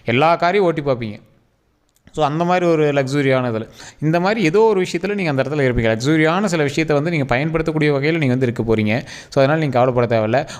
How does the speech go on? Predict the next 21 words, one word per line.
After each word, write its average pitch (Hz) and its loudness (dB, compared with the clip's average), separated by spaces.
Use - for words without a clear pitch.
உங்களுக்கு 190 0
இன்னொரு 202 0
லக் 185 -2
இருக்கு 190 2
அப்படின்னா, 165 -2
நீங்க 180 0
வந்து 185 0
அந்த - -
லக்ஸுரியான 165 2
விஷயங்கள் 165 0
எல்லாமே 160 -2
வாங்கக்கூடிய 190 0
நேரம் 185 0
நைன்டி 170 0
நைன் 170 -2
பர்சன்டேஜ், 147 -2
மீதி 147 -2
ஒரு 143 2
பர்சன்டேஜ் 156 2
ஆள் 143 4
வந்து 170 0